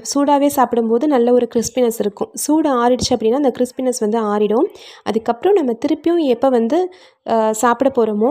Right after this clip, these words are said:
அந்த டைம்ல திருப்பி நம்ம செகண்ட் டைம் பொரிச்சு எடுக்கும்போது இன்னுமே அதிக கிறிஸ்பினஸ் கொடுக்கும்.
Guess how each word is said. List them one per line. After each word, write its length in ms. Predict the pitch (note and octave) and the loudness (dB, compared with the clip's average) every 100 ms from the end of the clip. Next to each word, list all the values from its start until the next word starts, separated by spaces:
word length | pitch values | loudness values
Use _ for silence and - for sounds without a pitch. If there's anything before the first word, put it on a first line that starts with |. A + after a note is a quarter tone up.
| D#4+ | 0
அந்த 320 | A3+ B3 C#4 D4 | 0 0 0 0
டைம்ல 380 | A#3+ A#3 A3 A3+ D#4+ | 0 0 -2 -2 -2
திருப்பி 260 | C4 C4 | -4 -4
நம்ம 200 | C4+ A#3 A3+ | -2 -2 -2
செகண்ட் 340 | A#3+ A#3+ E4+ | -2 0 0
டைம் 180 | D#4+ C#4+ | 0 0
பொரிச்சு 280 | B3 A#3 B3+ | 0 0 0
எடுக்கும்போது 480 | A3+ G#3+ G#3+ G#3+ C4 C4+ | 0 0 -2 0 0 0
இன்னுமே 440 | A3 B3 D4+ D#4+ E4 | 0 0 2 2 2
அதிக 300 | B3+ B3 B3+ | 2 2 2
கிறிஸ்பினஸ் 500 | B3 A3+ A3 G#3+ - | 0 0 0 -2 0
கொடுக்கும். 380 | G3+ G3 G#3 | -2 -2 -6